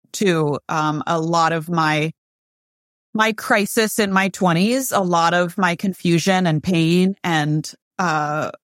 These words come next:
uncertainty, having a liberal arts education that I loved and really wanting to make an impact on the world in some way, but feeling very confused. I had done a lot of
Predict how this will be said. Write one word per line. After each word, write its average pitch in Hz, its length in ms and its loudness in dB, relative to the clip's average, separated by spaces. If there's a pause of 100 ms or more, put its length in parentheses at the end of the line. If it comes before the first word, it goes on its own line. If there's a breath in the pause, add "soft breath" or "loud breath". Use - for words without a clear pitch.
(500)
uncertainty, 202 800 -2 (320)
having 190 380 0
a 180 60 2
liberal 175 420 2
arts 170 240 0
education 175 640 -4
that 170 140 0
I 156 120 0
loved 220 640 -2 (100)
and 165 520 -2
really 185 340 2
wanting 170 440 2
to 185 100 -2
make 165 180 0
an 165 80 -2
impact 175 480 -2
on 170 100 -4
the 160 80 -6
world 180 480 0
in 220 140 -4
some 220 300 -2
way, 220 400 0
but 170 440 -2
feeling 175 680 0 (400)
very 220 200 2
confused. 233 600 -2
I 180 80 2
had 185 200 0
done 190 280 0
a 185 80 -2
lot 170 180 -2
of 170 160 -4